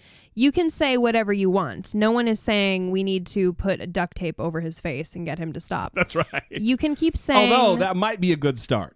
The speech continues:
Speaker 1: Yeah, you can keep saying whatever you want to say. No,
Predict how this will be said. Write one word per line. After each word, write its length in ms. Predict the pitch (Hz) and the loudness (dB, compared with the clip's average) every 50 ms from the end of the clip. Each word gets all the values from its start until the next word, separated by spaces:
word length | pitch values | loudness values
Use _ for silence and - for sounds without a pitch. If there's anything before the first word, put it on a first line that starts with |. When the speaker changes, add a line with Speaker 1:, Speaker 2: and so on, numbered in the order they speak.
| - - | -12 -6
Speaker 1:
Yeah, 140 | - 208 180 | -2 -2 -2
you 240 | 139 123 190 233 233 | -2 -2 -4 -4 -2
can 140 | 285 294 | -2 -4
keep 220 | 277 - 330 311 - | -2 -2 -4 -4 -4
saying 480 | - - 277 262 254 247 240 240 233 | -4 -2 -2 0 0 0 -2 -2 0
whatever 480 | 214 208 196 - 196 196 185 190 202 202 | -2 -2 -2 0 -2 -2 -2 0 0 0
you 200 | 196 190 202 196 | 0 0 0 0
want 320 | 180 180 175 175 - - - | 0 -2 -4 -6 -8 -10 -12
to 100 | - 175 | -10 -8
say. 420 | - - 285 254 190 131 98 87 | -4 0 0 0 0 -2 -6 -6
No, 160 | 143 185 202 | -6 -6 -8